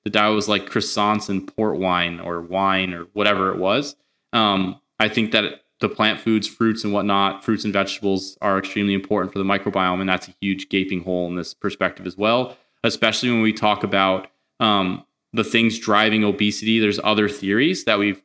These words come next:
that we've discussed in this podcast with inhibition of, like, aconitase, which is a paper that Jay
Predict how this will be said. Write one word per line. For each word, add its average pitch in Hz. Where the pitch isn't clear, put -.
that 104
we've 104
discussed 101
in 104
this 98
podcast 127
with 113
inhibition 110
of, 104
like, 101
aconitase, 110
which -
is 107
a 101
paper 104
that 95
Jay 104